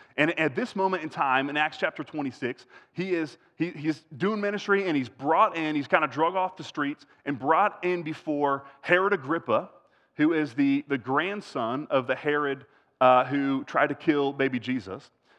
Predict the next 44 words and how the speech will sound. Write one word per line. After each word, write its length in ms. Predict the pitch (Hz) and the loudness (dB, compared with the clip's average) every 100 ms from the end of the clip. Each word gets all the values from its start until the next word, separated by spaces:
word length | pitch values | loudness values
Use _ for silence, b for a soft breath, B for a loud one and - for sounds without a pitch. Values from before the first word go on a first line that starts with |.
| b | b
Um, 200 | 127 135 | 2 2
he's 180 | 139 139 | 0 -6
king 460 | - 185 190 185 - | -4 -2 -2 -6 -2
of, 300 | 156 143 127 | 0 0 0
of 200 | 139 123 | 0 0
Judea. 480 | 131 123 147 107 127 B B - | -4 -6 -2 -2 -4 B B -6
He's 120 | 127 | 2
brought 200 | 170 175 | 4 4
him 60 | 185 | 0
before 240 | 175 151 | -2 -2
Herod 260 | 143 190 190 | 0 0 0
Agrippa 460 | 147 147 147 147 - | -4 0 0 0 0
and 120 | 127 | -6
Festus, 600 | - 208 190 - 117 - | 0 0 0 -4 -8 -8
the 80 | 127 | -6
governor. 360 | 127 113 95 71 _ _ _ _ _ _ _ _ _ - | -2 -2 -6 -18 _ _ _ _ _ _ _ _ _ -6
And 120 | 151 | -4
Paul 200 | - 214 | 4 4
begins 340 | 208 185 196 - | 4 -4 -6 -6
to 60 | |
kind 180 | 190 156 | -2 0
of 60 | - | -2
share 240 | - 185 | -2 0
his 120 | 202 | -2
testimony 640 | - 165 - 175 175 170 139 | 0 0 0 -6 -4 -2 -2
and 140 | 139 | -2
talk 160 | 175 175 | 0 0
about, 180 | 143 | 0
"Hey, 160 | 170 147 B B | 0 -4 B B
this 160 | 180 185 | 0 0
is 80 | 185 | 0
what 140 | 165 | 2
happened 260 | 175 165 160 | 2 0 0
in 40 | |
my 100 | 135 | 2
life. 380 | 151 156 160 - | 2 0 -2 -2
This 120 | 156 | -6
is 80 | 165 | -2
what 180 | 147 143 | -2 2
God 240 | 147 147 | 4 4
is 80 | 120 | 2
doing 300 | 143 143 131 | -2 -2 -6
through 200 | 147 147 | -6 -6
me." 220 | 147 | -8